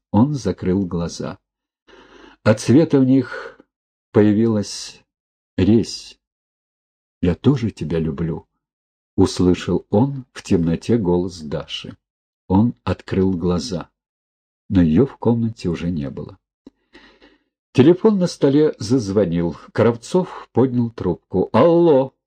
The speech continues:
сказал он, откидываясь на спинку кресла. "Директор концерна "Вива" Кравцов у телефона". Он улыбнулся своему отражению в зеркале.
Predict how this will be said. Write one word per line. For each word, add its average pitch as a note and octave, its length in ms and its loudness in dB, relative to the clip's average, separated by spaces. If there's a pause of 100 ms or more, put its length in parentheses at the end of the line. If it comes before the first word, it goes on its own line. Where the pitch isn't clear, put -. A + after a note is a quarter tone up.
(120)
сказал A2+ 420 0
он, G#2+ 280 -2 (100)
откидываясь G2 680 -2
на G2+ 100 0
спинку F#2 480 -6
кресла. F#2 560 -2 (540)
"Директор F3+ 600 4
концерна A#2 800 0
"Вива" F#2 440 2
Кравцов - 800 -2 (100)
у D3+ 80 0
телефона". F2 720 -2 (560)
Он C#3 340 2
улыбнулся B2+ 640 0
своему F2 440 -2
отражению E2 600 -4
в - 20 -6
зеркале. D#2+ 540 -6